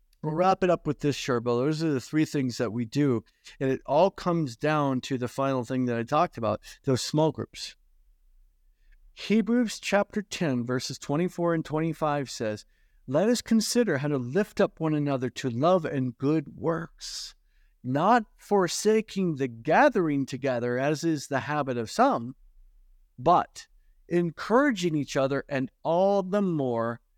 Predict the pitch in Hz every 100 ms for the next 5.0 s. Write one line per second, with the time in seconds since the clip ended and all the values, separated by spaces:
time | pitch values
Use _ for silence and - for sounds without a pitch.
0 | _ - 156 165 - 160 170 - 143 131
1 | 123 120 123 120 117 120 - 110 104 110
2 | 110 117 147 113 - _ _ _ _ _
3 | _ _ _ _ _ _ _ 127 127 190
4 | 233 190 127 143 135 127 131 165 117 -